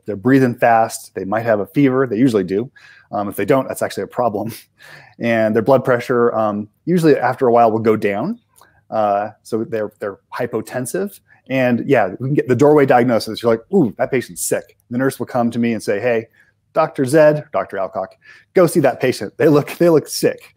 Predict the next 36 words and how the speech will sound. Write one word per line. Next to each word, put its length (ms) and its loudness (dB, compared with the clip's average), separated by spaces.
Um, 340 -2
and 300 0
it 80 -8
turns 200 0
out 100 4
this 120 -6
endotoxin 720 -2
is 340 -6
one 160 0
of 40 -2
the 120 -2
things 460 -10
that 360 -4
can, 580 -8
um, 480 -4
that 160 -8
we 140 2
thought 460 0
was 120 2
actually 240 0
the 120 2
cause 560 2
of 140 -12
sepsis. 640 -10
And 60 -4
if 60 -4
you 60 -6
th-, 140 -10
if 60 -2
you 60 -2
think 140 2
something's 240 2
the 60 -14
cause 360 0
of 60 -6
sepsis, 520 -8